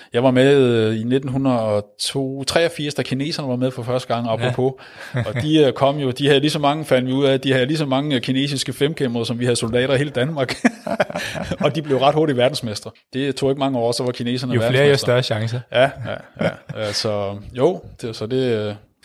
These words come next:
Speaker 2: Men, men Søren, hvis du ikke fik den sygdom, havde du så fortsat militæret, tror du?
Speaker 1: Ja.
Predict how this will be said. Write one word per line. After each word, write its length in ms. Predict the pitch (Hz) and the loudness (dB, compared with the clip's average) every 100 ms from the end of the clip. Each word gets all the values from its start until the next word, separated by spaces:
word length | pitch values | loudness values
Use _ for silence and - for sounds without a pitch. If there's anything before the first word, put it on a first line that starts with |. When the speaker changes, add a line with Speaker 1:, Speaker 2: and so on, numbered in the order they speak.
| _ _ | _ _
Speaker 2:
Men, 380 | 123 117 113 123 | 0 0 0 0
men 120 | 117 | 0
Søren, 280 | 117 123 120 | 4 4 4
hvis 140 | 120 - | -2 0
du 120 | 139 | 0
ikke 180 | 151 - | 0 -2
fik 280 | 160 156 | -4 -2
den 120 | 120 117 | -4 -4
sygdom, 400 | - 113 107 - _ _ _ _ _ _ - 123 | -6 -6 -8 -12 _ _ _ _ _ _ -12 -2
havde 120 | 107 | 0
du 60 | 113 | 2
så 140 | 131 | 0
fortsat 540 | 139 147 156 123 110 - | 2 2 2 -4 -4 -2
militæret, 380 | 107 107 123 - | -2 0 -4 -2
tror 120 | |
du? 60 | |
Speaker 1:
Ja. 40 | 120 | -4